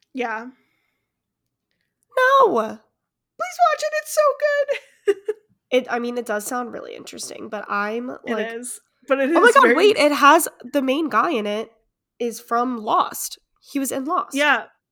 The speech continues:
Speaker 1: The
Speaker 2: Right?
Speaker 1: It's by the same creators as Lost. It's very
Speaker 2: Oh.
Speaker 1: Lost-esque, but more horror.
Speaker 2: Dude, I don't know if I can handle that.
Speaker 1: I know, it is pretty spooky, honestly.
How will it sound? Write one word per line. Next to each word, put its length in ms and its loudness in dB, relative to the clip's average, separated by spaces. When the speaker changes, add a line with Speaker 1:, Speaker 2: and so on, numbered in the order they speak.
Speaker 1:
The 560 0
Speaker 2:
Right? 220 2
Speaker 1:
It's 240 -6
by 240 0
the 100 -4
same 220 -8
creators 480 -6
as 120 -12
Lost. 460 -16
It's 220 -8
very 320 0
Speaker 2:
Oh. 40 -8
Speaker 1:
Lost-esque, 840 -6
but 160 -8
more 280 -8
horror. 580 -14
Speaker 2:
Dude, 300 -6
I 120 -8
don't 140 -6
know 80 -10
if 120 -20
I 100 -20
can 140 -14
handle 380 -14
that. 320 -12
Speaker 1:
I 80 -10
know, 160 -10
it 100 -12
is 180 -2
pretty 240 -12
spooky, 440 -16
honestly. 680 -16